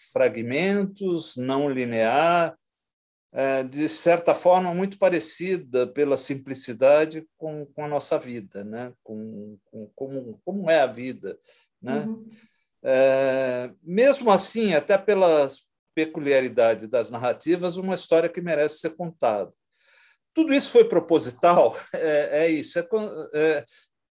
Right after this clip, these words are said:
Speaker 1: é, você pensou nisso ou isso é uma coisa que a gente percebe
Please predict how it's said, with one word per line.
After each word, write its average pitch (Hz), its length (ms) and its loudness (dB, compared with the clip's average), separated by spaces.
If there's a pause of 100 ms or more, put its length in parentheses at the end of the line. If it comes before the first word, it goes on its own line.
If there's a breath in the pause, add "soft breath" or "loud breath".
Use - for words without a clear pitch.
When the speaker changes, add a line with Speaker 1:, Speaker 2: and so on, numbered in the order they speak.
(140)
Speaker 1:
é, 143 500 4
você 156 440 -2
pensou 208 600 2
nisso 233 540 -2
ou 240 120 4
isso 220 480 -6
é 196 60 6
uma 175 200 -4
coisa 165 260 -4
que 147 100 -8
a 151 40 -4
gente 160 260 -8
percebe 190 800 0